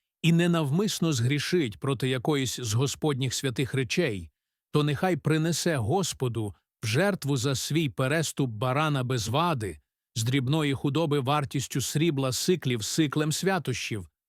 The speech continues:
за те, у чому допустилася переступу. А те, чим згрішила проти якоїсь із святих речей,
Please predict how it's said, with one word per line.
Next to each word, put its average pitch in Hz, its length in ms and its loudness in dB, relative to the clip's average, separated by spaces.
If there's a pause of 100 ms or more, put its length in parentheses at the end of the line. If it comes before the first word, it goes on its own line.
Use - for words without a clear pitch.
(140)
за 127 220 0
те, 220 360 0
у 143 140 0
чому 165 340 0
допустилася 135 840 -2
переступу. 98 760 -6 (460)
А 143 100 0
те, 247 260 2
чим 180 220 2
згрішила 147 640 2
проти 151 360 -2
якоїсь 139 500 0
із 127 140 -2
святих 139 440 -2
речей, 110 460 -2